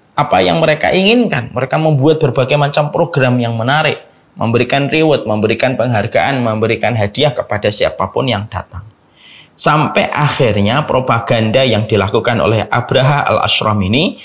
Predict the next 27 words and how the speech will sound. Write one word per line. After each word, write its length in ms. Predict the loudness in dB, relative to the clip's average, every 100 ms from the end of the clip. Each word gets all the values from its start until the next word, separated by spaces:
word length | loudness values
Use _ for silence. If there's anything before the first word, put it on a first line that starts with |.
| -20 -16 -2
menjadikan 720 | 2 2 0 0 0 0 0
orang-orang 480 | 0 2 2 2 0
Arab 560 | 0 0 0 -4 -2
dari 160 | 0 0
suku 560 | 0 -2 0 0 0
Adnan 560 | 0 -2 2 2 2 0
dan 160 | 0 -2
suku 320 | -4 -2 -2
Qahtan 560 | 0 -4 -2 -2 0
itu 240 | 0 0 0
tidak 320 | -2 0 -2
suka 320 | 0 -2 -2 -2
dengan 240 | -2 -2
apa 320 | -4 -4 -2 0
yang 240 | 0 -4 -12 _ _ _
dilakukan 640 | 0 0 0 -2 -2 0
oleh 320 | 0 0 -2 -4
Abraha. 480 | -6 -2 -2 -2 -8 -12 _ _ _ _ _ -12
Ya, 240 | -12 -12 -14
tidak 240 | -8 -6
suka 320 | -2 0 0
dengan 240 | 0 -4 -2
apa 240 | -2 -2
yang 80 | -2
dilakukan 480 | -2 -2 -4 -6 -4 -4
oleh 80 |
Abraha. 480 | -6 -8 -12 -12 -20